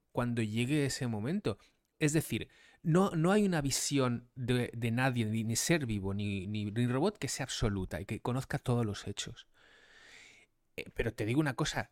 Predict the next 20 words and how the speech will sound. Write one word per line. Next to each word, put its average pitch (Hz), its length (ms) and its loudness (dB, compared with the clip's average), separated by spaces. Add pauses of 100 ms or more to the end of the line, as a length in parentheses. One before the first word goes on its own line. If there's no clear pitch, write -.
(100)
si - 280 -2
yo, 143 240 2
y 135 120 -4
te 123 100 -2
voy 135 140 4
a - 20 4
decir, 175 360 4
y 139 100 4
lo 123 100 4
vas 147 160 6
a 170 40 4
ver 160 100 6
muy 147 200 4
claro 123 200 2
enseguida, 101 540 -4 (440)
si - 220 0
tú 147 160 4
tienes 202 220 2
que 180 100 4
confiar 110 720 -2